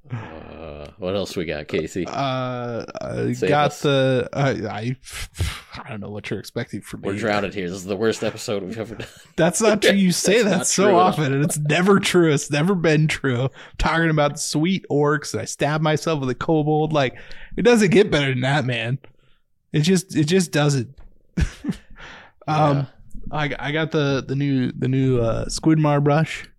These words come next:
Speaker 1: Ooh.
Speaker 2: Ah, you can hear
Speaker 1: Very
Speaker 2: that,
Speaker 1: nice.
Speaker 2: that trigger action. Oh, yeah. Uh, nice hairbrush.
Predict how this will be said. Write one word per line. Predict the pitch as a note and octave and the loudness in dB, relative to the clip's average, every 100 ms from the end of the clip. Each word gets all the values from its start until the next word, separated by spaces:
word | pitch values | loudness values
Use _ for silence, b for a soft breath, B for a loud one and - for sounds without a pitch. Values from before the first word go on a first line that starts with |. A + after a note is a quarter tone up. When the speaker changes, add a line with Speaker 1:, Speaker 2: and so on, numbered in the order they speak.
| - _ _ - | -20 _ _ -12
Speaker 1:
Ooh. | - - - A#3+ C#2+ - - - | -8 -4 -2 -2 -4 -10 -14 -10
Speaker 2:
Ah, | A#2 | -8
you | B2 | -6
can | A#2+ | -8
hear | G#2+ - | -6 -6
Speaker 1:
Very | A2 | -4
Speaker 2:
that, | A2+ C3+ | -2 -4
Speaker 1:
nice. | - - - | -10 -16 -10
Speaker 2:
that | A#2 - | -10 -10
trigger | - B2 B2+ A#2+ | -6 -4 -2 -2
action. | B2 B2 - C3 C3 - _ B B B | -2 -4 -4 -4 -4 -8 _ B B B
Oh, | A#2 B2+ | -2 0
yeah. | A2 A2 A2 - b b b b b b | 0 -4 -8 -14 b b b b b b
Uh, | B2 B2+ A#2+ - - _ _ _ - | -2 0 -2 -4 -12 _ _ _ -4
nice | C#3 D3 - | -2 0 0
hairbrush. | F3 E3 - - | 0 -2 -4 -12